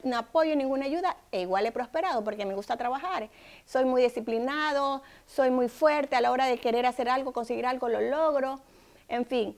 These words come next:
cada uno tiene su historia, cada uno tiene su forma de ver la vida para continuar con un negocio o para cerrarlo.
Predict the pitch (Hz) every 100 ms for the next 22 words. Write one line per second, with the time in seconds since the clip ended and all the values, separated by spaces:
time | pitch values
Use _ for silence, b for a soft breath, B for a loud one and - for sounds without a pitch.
0 | _ 277 302 285 294 262 254 254 247 208
1 | - - 226 220 190 175 - _ _ 233
2 | 247 247 262 247 240 240 214 - - 262
3 | 277 285 262 208 226 240 233 214 262 285
4 | 294 302 _ - 220 214 202 208 214 220
5 | 254 247 226 220 254 - 285 269 - 233
6 | 247 - 226 220 220 190 170 160 -